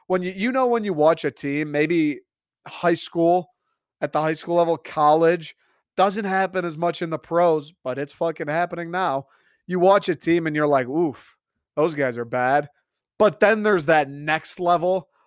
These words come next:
Like, every so often you come across a team where it's bad, bad. It's worse than bad. Like, it's, you feel sorry for them bad. It's, my eyes are bleeding bad. It's,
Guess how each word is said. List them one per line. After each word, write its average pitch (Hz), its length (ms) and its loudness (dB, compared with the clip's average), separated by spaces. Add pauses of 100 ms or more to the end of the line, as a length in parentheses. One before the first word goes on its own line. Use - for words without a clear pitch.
Like, 165 180 2
every 185 480 -2
so 170 320 0
often 151 420 0
you 151 120 -6
come 151 260 -2
across 143 380 -2
a 135 80 -12
team 147 300 -6
where 135 220 -2
it's 143 460 -4 (1000)
bad, 131 500 -2 (240)
bad. 127 440 -2
It's 208 260 2
worse 156 720 0 (100)
than 135 220 -2
bad. 120 340 -6
Like, 147 300 0
it's, - 400 -4 (420)
you 180 220 0
feel 180 300 4
sorry 151 480 4
for 135 240 -8
them 117 220 -8
bad. 117 380 -8
It's, 180 380 -2 (420)
my 156 320 2
eyes 156 300 4
are 135 80 -2
bleeding 123 460 -6
bad. 120 340 -6
It's, 165 240 0